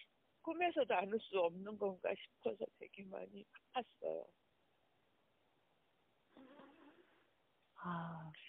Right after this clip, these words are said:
Speaker 2: 그렇죠.
Speaker 1: 네.
Speaker 2: 음, 네. 지금 서호에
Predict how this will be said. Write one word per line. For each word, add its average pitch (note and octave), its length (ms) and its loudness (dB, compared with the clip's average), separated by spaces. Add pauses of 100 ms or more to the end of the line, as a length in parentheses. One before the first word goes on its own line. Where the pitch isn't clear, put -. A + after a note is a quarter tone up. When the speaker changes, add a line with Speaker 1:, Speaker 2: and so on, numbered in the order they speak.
(200)
Speaker 2:
그렇죠. D#3+ 240 -6 (180)
Speaker 1:
네. G3+ 160 -6 (2750)
Speaker 2:
음, F3 600 4 (100)
네. E3+ 460 6 (120)
지금 A3 520 10
서호에 A3 1000 8